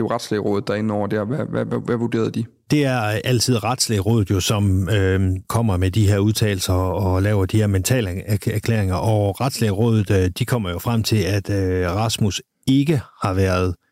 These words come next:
Speaker 2: i en tilstand af patologisk rus. De finder Rasmus, øh, normalbegavet og egnet til, øh, almindelig straf. Og den konklusion, den følger, øh, retten, og, øh, og han bliver så idømt, øh, tretten års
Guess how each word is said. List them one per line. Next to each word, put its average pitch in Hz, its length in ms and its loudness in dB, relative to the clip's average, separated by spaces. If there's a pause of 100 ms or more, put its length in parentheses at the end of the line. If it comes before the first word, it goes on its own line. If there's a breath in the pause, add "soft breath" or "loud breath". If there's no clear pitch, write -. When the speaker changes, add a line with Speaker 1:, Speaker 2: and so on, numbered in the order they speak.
(260)
Speaker 2:
i 127 60 2
en 110 140 4
tilstand 104 460 0
af 92 140 -2
patologisk 104 580 0
rus. 107 340 2 (460 soft breath)
De 117 80 2
finder 110 240 0
Rasmus, 104 560 0
øh, 90 480 0 (240)
normalbegavet 113 920 0
og 139 320 0 (100)
egnet 104 400 2
til, 95 360 0
øh, 98 380 0
almindelig 98 440 2
straf. 101 300 -4 (180)
Og 113 120 -2
den 143 140 0
konklusion, 110 460 2
den 117 140 0
følger, 117 480 2 (180)
øh, 92 360 2
retten, 95 460 0 (120)
og, 95 340 2
øh, 90 220 0
og - 80 -2
han 104 140 2
bliver 95 140 2
så 113 120 0
idømt, 104 460 0
øh, 95 220 0
tretten 104 320 -2
års - 420 -2